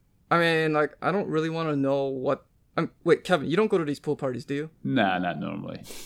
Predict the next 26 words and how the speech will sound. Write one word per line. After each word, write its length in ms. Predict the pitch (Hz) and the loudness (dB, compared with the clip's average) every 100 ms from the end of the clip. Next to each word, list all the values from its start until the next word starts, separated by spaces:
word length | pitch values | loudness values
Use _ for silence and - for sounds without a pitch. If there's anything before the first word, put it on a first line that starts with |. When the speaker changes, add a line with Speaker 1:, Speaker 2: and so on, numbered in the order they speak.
| - | 8
Speaker 1:
Okay, 200 | 180 165 | 10 12
I 120 | 160 | 10
was 100 | 185 | 12
gonna 180 | 208 185 | 10 12
say, 160 | 185 | 10
I 140 | 175 185 | 10 10
don't 100 | 214 | 10
wanna 180 | 220 | 8
know 160 | 196 196 | 8 8
what 200 | 180 180 | 10 8
kind 160 | 208 180 | 8 4
of 180 | 170 - - | 4 0 -14
people 640 | - 170 165 165 156 147 139 - | -2 0 2 0 0 -2 -12 -12
love 320 | 156 143 147 | -2 2 2
to 100 | - | 0
go 200 | 147 143 | 2 2
to 60 | 143 | 2
these 200 | 143 143 | -2 -2
things. 320 | 151 143 147 | -2 -2 -2
I 140 | 139 151 | 0 0
don't 200 | 165 147 | -2 0
really 240 | 151 151 | 0 0
wanna 360 | 143 143 143 135 | -2 -2 -2 -4
find 300 | 147 139 135 | -4 -2 -2
<laughs> 200 | - - | -2 -4
out. 140 | - | -4